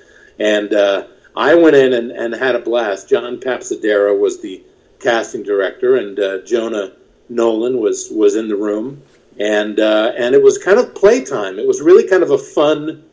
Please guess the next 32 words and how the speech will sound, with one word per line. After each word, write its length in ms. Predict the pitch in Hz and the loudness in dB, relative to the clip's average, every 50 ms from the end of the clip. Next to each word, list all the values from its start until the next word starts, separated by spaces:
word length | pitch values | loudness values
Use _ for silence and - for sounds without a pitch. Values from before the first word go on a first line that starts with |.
| _ _ _ _ _ _ _ _ _ _ | _ _ _ _ _ _ _ _ _ _
audition. 580 | 156 143 147 143 143 - 165 160 - - 135 117 | 2 4 4 4 4 4 4 4 2 -2 -4 -4
It 120 | - - - | -4 -2 2
didn't, 400 | 165 165 160 160 139 - - - _ _ _ _ | 2 2 2 2 0 -4 -8 -16 _ _ _ _
it 180 | - - - - | 2 2 4 6
didn't 220 | 196 170 156 151 | 4 4 4 2
strike 460 | 139 - - - 175 156 156 151 151 147 | -4 -8 -2 2 4 4 4 4 2 0
me 80 | 131 | 0
as 100 | 123 117 131 | 0 2 0
a 60 | 123 | -4
high 320 | - - 127 123 123 120 | -4 -4 -4 -2 -2 -2
pressure 500 | 117 117 - - 135 110 - - 120 101 | -2 -4 -2 -2 -2 -2 -2 -4 -6 -6
thing. 380 | 92 - - - 139 123 107 95 | -6 -6 -4 -4 -4 -2 -2 0
Although, 420 | 101 117 131 147 135 123 127 - | 2 4 6 6 6 6 4 2
you 120 | - 127 139 | 2 2 2
know, 260 | 123 104 - 85 87 - | 2 0 -4 -10 -12 -12
I 60 | 98 | -12
mean, 180 | 101 104 104 98 | -10 -10 -10 -10
I'm, 220 | 92 90 87 82 - _ _ _ _ _ _ _ | -12 -12 -14 -16 -20 _ _ _ _ _ _ _
I'm 200 | 113 101 92 92 | -10 -10 -10 -8
wanting 460 | 98 110 139 165 160 - - 113 98 | -2 0 2 2 2 0 -2 -6 -6
it. 140 | 90 104 - - _ _ _ _ _ _ _ _ _ _ | -8 -10 -12 -12 _ _ _ _ _ _ _ _ _ _
Uh, 180 | - 131 131 127 - | -4 -2 -2 -2 -4
it, 440 | - - - 135 143 156 180 170 143 | -6 -4 -2 0 0 0 2 2 2
it 60 | 139 | 2
was 180 | 143 147 131 151 | 2 2 2 2
a 80 | 156 | 0
really, 380 | 143 139 156 165 165 156 147 139 - - - 165 | 2 6 6 6 8 6 4 2 -2 -4 -2 -2
it 60 | 139 | 0
was 120 | 139 139 | 0 0
a 80 | 139 - | -2 -4
cool 560 | - - - 190 190 185 175 160 143 - - | -2 4 8 10 10 10 10 8 4 0 -6
session. 460 | - - - 160 139 - - - - | -12 -6 -4 -4 -4 -2 -6 -10 -10